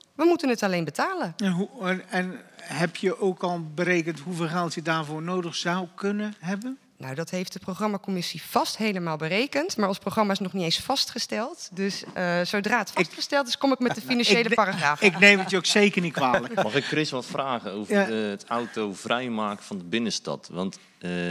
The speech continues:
Speaker 3: wij hebben volgens mij vorige maand
Speaker 2: Positief, hè?
Speaker 3: Eind-, ja, begin, ja, dat is heel positief. Ik ben gewoon heel erg nieuwsgierig hoe je dat zou moeten doen namelijk. Want waar ik mee zit met dat stukje, want één, ik ben het, eh, nou, vorige, nee, begin deze maand hadden wij die Dordtse klimaattop. En dan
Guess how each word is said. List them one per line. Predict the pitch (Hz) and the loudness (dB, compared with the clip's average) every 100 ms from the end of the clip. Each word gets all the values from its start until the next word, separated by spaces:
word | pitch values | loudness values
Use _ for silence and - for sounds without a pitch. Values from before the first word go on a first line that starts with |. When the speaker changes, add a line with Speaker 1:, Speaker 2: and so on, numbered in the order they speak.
| 87 85 | -2 -2
Speaker 3:
wij | 90 | -2
hebben | 92 92 92 87 87 | -2 -2 -4 -6 -10
volgens | - - 85 85 | -12 -8 -6 -4
mij | 90 87 90 - | -4 -4 -8 -12
vorige | - 95 76 | -6 -4 -4
maand | 151 170 | -4 -2
Speaker 2:
Positief, | 208 196 - 123 | 0 -2 -6 -8
hè? | 165 | 0
Speaker 3:
Eind-, | 113 120 | 4 4
ja, | 120 123 | 6 4
begin, | 120 - | 2 0
ja, | 202 | 0
dat | 202 | 0
is | 208 | 0
heel | 117 | 0
positief. | - 139 - 127 98 - | 0 -4 -2 -2 0 8
Ik | |
ben | 233 | 8
gewoon | 202 190 | 10 6
heel | 113 110 | 6 4
erg | 104 | 4
nieuwsgierig | 110 104 135 123 104 | 0 0 0 0 0
hoe | 110 | 0
je | |
dat | 104 101 | 0 -2
zou | 101 | -4
moeten | 98 107 | -6 -6
doen | 127 | -6
namelijk. | 101 82 80 80 - - - - | -4 -6 -8 -14 -18 -20 -20 -4
Want | 107 117 113 - _ | 0 0 -2 -10 _
waar | 104 107 | 4 6
ik | 135 | 4
mee | 120 113 | 4 6
zit | 101 131 143 117 - | 6 6 6 6 2
met | 110 | -2
dat | 92 | -2
stukje, | - 95 - 101 | -2 -2 -2 -2
want | 98 95 | -2 2
één, | 113 107 98 | 6 6 4
ik | 92 | -2
ben | - 98 | -2 0
het, | 95 - - | -2 -4 -8
eh, | 95 90 87 85 80 78 - | -6 -4 -4 -4 -6 -8 -10
nou, | 90 73 | -10 -10
vorige, | - 85 - - | -8 -8 -8 -6
nee, | 104 95 | -4 -4
begin | 92 101 | -2 0
deze | 98 85 | 0 0
maand | 92 85 | -2 -2
hadden | 82 80 | -4 -4
wij | 82 | -4
die | 80 - | -6 -8
Dordtse | 92 - | -6 -6
klimaattop. | - 87 101 113 - 113 - _ - - - - _ | -8 -4 -2 -2 -2 -6 -6 _ -20 -20 -20 -20 _
En | 92 | -8
dan | 92 | -8